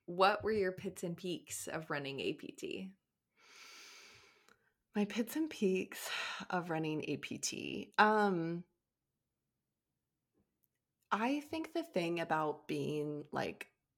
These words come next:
Speaker 2: a small business owner or just being, like, an independent creative is you have to be a person that wears many different hats.
Speaker 1: Yeah.
Speaker 2: And I think that is where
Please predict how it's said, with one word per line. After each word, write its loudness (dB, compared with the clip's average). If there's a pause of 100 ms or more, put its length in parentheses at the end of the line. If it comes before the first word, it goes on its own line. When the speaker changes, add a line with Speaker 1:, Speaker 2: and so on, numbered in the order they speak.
(580)
Speaker 2:
a -4
small 0
business 2
owner 2
or 0
just -2
being, -2
like, -2
an -2
independent -4
creative -2
is -2
you -2
have -2
to -4
be -4
a -4
person -2
that -2
wears 0
many -2
different -6
hats. -2 (280)
Speaker 1:
Yeah. 4
Speaker 2:
And 6
I 6
think 0
that 4
is -2
where 2